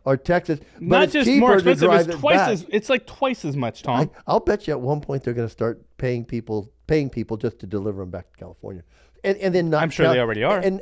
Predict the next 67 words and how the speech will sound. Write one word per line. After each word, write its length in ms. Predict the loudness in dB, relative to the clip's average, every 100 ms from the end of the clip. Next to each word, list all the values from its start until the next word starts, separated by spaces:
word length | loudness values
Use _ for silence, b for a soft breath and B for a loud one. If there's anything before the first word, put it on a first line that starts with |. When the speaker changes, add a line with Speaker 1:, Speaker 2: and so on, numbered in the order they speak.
| -4
Speaker 1:
and 160 | -2
not 240 | 0 -2 -4
ha-, 260 | -8 -8 -10
tell 320 | -10 -2 0 0
them, 300 | -2 -4 -8 b b
probably 280 | -4 -2 -2 -8 _
pay 160 | -6 -4
employees. 480 | -4 -4 -2 -2
Why 100 | -2
wouldn't 200 | -4 -4
you 80 | -8
pay? 120 | -10 -12
m-, 100 | -12 -16 _
y-, 140 | -18 -14
you 120 | -10
got 220 | -4 -4 -4
some 240 | -8 -6
people 260 | -4 -4 -6
coming 180 | -6
across 260 | -6 -8 -8
the 60 | -8
border. 280 | -6 -6
Why 140 | -6 -8
can't 180 | -10 -14
you 60 |
pay 160 | -10 -8
them 200 | -8 -10 -14
to 80 |
drive 240 | -20 -16 -14
them 120 | -14
back? 140 | -16 -18 _
Speaker 2:
Right. 220 | -6 -4
Well, 160 | -2 0
we 160 | 0 -2
just 160 | -4
wanna 140 | -6 -8
give 140 | -8
'em 60 | -10
free 200 | -10 -12
money. 280 | -12 -18 -6
Speaker 1:
I'm 140 | -2 0
being 200 | 0 -2
facetious. 760 | -4 -8 -8 -10 -8 -12 -6
I'm, 160 | -4 -2
you 120 | 0
know, 180 | 0 0 B
<laughs> 100 | B
I 80 | 0
mean, 140 | 0 B -4
but 120 | -2
that's 200 | 0 0
what 180 | -2 -2
you 80 | 0
have 160 | -2 -2
to 100 | -2
be 200 | 2 2
if 160 | 0
you're 120 | 0
out 200 | 2 0
there 120 | 0 -2
and 80 |
you're 100 | -2
thinking 220 | -4 -4 -2
about 220 | -2 0
Newsom 460 | -2 -2 -2 -4
or 100 | -4
Biden. 520 | -2 0 0 -2 -6